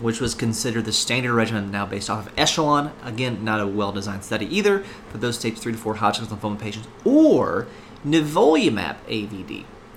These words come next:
So this is the backbone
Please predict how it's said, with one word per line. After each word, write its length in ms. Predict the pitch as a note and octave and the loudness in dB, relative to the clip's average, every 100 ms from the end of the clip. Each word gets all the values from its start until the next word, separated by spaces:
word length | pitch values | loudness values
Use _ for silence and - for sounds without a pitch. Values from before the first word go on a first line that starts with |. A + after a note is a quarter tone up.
| - | -8
So 340 | - B2+ A2 - - - - | 2 4 4 2 -14 -18 -10
this 180 | B2 C#3 | -2 4
is 160 | E3 C3+ | 4 4
the 80 | B2 | 0
backbone 880 | A2 A#2+ C3+ - C3+ B2 A#2 G#2 | 4 4 4 4 2 4 2 0